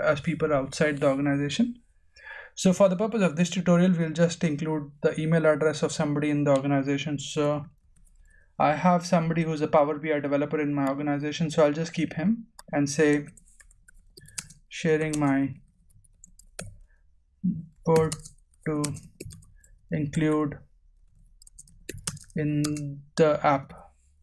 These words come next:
And then I can click on the share button. And you can see it's, uh, shared with him, and it says it's been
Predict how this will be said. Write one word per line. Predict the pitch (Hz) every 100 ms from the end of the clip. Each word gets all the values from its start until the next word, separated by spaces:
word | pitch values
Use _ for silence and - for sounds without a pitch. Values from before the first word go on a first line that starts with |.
| _ - - - - - -
And | 147 151 151
then | 180
I | 175
can | 170 175 165 -
click | 175 170
on | 165
the | 156
share | 170 156
button. | 160 165 147 143 - - - - - -
And | 160 170 - -
you | 196
can | 254 220
see | 254
it's, | 202 - - -
uh, | 156 147
shared | 147 185 175 160
with | 170
him, | 214 226
and | 156
it | 147
says | - 175 160
it's | 165 -
been | 165